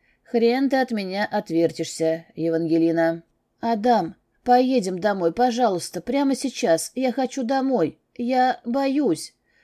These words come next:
"Да, конечно, едем, малыш, едем. Пожалуйста, ты же...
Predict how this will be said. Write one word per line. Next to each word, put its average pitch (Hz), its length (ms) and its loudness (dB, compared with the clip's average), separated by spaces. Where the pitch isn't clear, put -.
"Да, 190 400 4
конечно, 196 560 -4
едем, 196 380 -2
малыш, 156 340 -2
едем. 208 460 -4
Пожалуйста, 247 760 2
ты 269 240 -2
же... 247 320 0